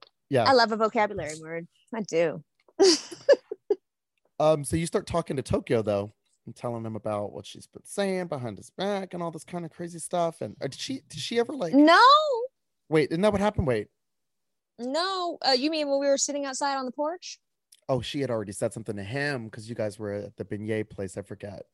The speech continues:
Speaker 1: One of the two. Yeah.
Speaker 2: Yeah. So we were at the beignet place, another
Speaker 1: <clears throat>
Speaker 2: outing.
Speaker 1: Yeah. Mm-hmm.
Speaker 2: Um, this one was outdoors, so covid protocol wise, we, we, um,
Speaker 1: Yeah.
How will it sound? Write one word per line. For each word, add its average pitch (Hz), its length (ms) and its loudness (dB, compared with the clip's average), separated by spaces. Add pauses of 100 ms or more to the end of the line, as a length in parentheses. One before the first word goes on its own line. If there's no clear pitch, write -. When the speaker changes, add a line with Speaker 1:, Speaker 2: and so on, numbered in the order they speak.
(320)
Speaker 1:
One 139 120 2
of 110 60 0
the - 80 -16
two. - 140 -18 (180)
Yeah. 104 220 -6 (500)
Speaker 2:
Yeah. 294 240 6
So 233 320 6 (200)
we 233 300 0
were 294 140 2
at 247 160 -2
the 220 60 -4
beignet 202 520 0
place, 175 460 -4
another 214 400 4
Speaker 1:
<clears throat> - 40 -2
Speaker 2:
outing. 185 460 -2 (580)
Speaker 1:
Yeah. 107 160 -2 (560)
Mm-hmm. 190 120 0
Speaker 2:
Um, 180 340 -4 (1000)
this 208 200 0
one 208 120 2
was 190 140 6
outdoors, 175 560 4
so 170 300 0 (100)
covid 185 240 0
protocol 180 480 -2
wise, 165 300 -4
we, 160 220 -8
we, 151 280 2
um, - 380 0 (520)
Speaker 1:
Yeah. 98 200 -2